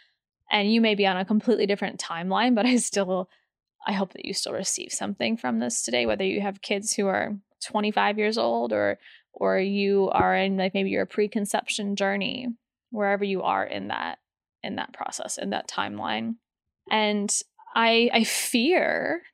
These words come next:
to be honest, I fear that at times the image that comes across, the feeling, the emotion that comes across from my own social media is that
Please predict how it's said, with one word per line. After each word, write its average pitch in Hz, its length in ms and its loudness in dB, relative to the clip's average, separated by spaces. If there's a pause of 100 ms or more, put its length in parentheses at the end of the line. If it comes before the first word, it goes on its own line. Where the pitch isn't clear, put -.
to 233 120 -4
be 196 120 0
honest, 247 720 2
I 220 120 2
fear 240 1000 2
that 202 640 2 (480)
at - 160 2
times 233 640 2
the 208 720 2
image 226 480 4
that - 160 -2
comes 208 340 -2
across, 202 460 0
the 196 80 -8
feeling, 214 720 0
the 190 80 0
emotion 190 480 0
that - 120 -6
comes 202 200 -4
across 208 600 0 (380)
from 202 420 0
my 185 320 2
own 233 220 2
social 208 420 0
media 190 640 2
is 202 260 0
that 190 440 4